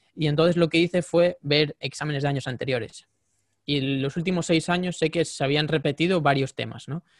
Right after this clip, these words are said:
Entonces de esos trece, mm, me estudié seis,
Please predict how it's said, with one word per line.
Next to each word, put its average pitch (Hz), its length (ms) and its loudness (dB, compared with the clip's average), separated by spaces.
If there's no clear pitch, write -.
Entonces 143 360 -2
de 139 180 -8
esos 165 220 -4
trece, 196 440 0
mm, 139 640 -6
me 147 120 -2
estudié 143 280 -2
seis, 127 400 -6